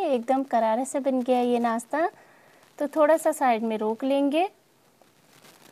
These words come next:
और उसके बाद इसे निकाल लेंगे और जो और हमारे पास बचा हुआ है उसको भी हम same ऐसे ही बना लेंगे।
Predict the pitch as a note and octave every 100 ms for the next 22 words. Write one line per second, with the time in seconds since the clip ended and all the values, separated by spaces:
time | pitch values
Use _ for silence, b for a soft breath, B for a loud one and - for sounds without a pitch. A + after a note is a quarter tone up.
0 | _ - C#4 C#4 - C4+ B3 A#3 A#3+ -
1 | B3 A3+ - G#3+ B3+ C4+ B3+ B3 D4 E4+
2 | C4 B3+ B3+ A#3+ B3 C#4 C#4 C4+ C4+ C#4
3 | C4 B3 A#3 - A3+ A3+ A#3 C4 G4 D#4
4 | A#3+ - A#3 A#3+ A#3+ A#3 - B3 A#3+ G#3+
5 | G#3+ A3+ G#3+ A3 G#3 G3+ G#3+ G#3 A#3+ E4